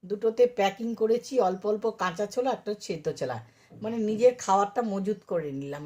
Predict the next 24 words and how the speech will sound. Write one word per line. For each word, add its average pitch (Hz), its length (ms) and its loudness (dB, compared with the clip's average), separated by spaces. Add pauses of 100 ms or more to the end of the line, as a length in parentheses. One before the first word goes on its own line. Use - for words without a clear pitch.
by 208 220 -2
chance 262 320 0
এখন 247 180 -8 (120)
কি 269 180 -6
হবে, 220 280 0 (480)
শিবরাত্রি, 247 920 -4 (340)
হ্যাঁ, 254 520 -6
তো 185 320 -6
তার 185 220 -2
জন্য 233 200 -2
আমরা 233 340 -2
শিবরাত্রি 247 640 0
পরের 214 300 2
দিন, 208 140 -2 (500)
তো 196 160 0 (120)
কোথায় 269 380 -6
রাস্তাতে 262 600 -2
প্রচুর 269 300 -4 (100)
ভিড় 247 220 4
হবে, 233 160 0
মহা 190 380 -2
স্নায়ী 233 560 0
স্নানে 196 420 -4
যাচ্ছি। 147 380 -6